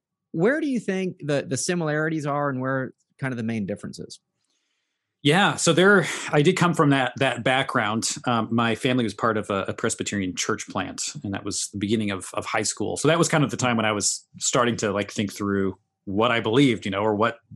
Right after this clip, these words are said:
Speaker 2: the Bible really taught, you know, at that age. And,
Speaker 1: Mm-hmm.
Speaker 2: and I ended up going to a Reformed college. So at, at the time when I was really kind of formulating what does the Christian faith mean, it was very much in a kind of Reformed,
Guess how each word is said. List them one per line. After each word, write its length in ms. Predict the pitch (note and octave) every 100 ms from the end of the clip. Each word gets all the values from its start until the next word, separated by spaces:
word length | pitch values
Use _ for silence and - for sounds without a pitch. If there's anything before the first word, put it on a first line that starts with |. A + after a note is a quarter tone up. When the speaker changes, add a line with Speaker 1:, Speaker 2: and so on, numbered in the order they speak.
| -
Speaker 2:
the 80 |
Bible 260 | A2+ A#2+ B2+
really 220 | A2+ G#2+
taught, 380 | G2+ B2+ G2+ G2+
you 100 | G#2
know, 120 | G2
at 80 | -
that 180 | G2 F#2
age. 400 | G#2 G#2+ G2+ F#2
And, 120 | E2+
Speaker 1:
Mm-hmm. 240 | B2+ A#2 A#2 - - - - - _
Speaker 2:
and 500 | C#3 C3+ B2 G#2+ - - - -
I 120 | C3+
ended 200 | C3 B2
up 80 | A#2+
going 240 | A#2 A2+
to 240 | - A#2+
a 80 | G2+
Reformed 420 | G2+ F#2+ A2 F#2
college. 540 | - - C#3 C3 A2+ G2+
So 160 | - B2+
at, 180 | C3 -
at 60 |
the 80 | C#3
time 220 | C#3 G3+
when 100 | G3
I 20 | C#3
was 140 | A#2+
really 180 | A#2+ G#2 -
kind 160 | - A#2
of 80 | -
formulating 720 | C#3 C3+ C3 A#2 G#2+ G#2 G2
what 240 | - F#2 G#2+
does 120 | G#2
the 60 | A2
Christian 340 | A#2+ - G#2
faith 300 | - G2+ -
mean, 240 | B2+ D#3
it 80 | A#2+
was 140 | A#2 G2+
very 320 | B2+ F#3 C#3
much 480 | A#2 A#2 G2+ - -
in 160 | B2 A2+
a 80 |
kind 340 | G2+ - A2+ G#2
of 200 | A2 G#2+
Reformed, 640 | G2 - A2 G2+ G2+ G2+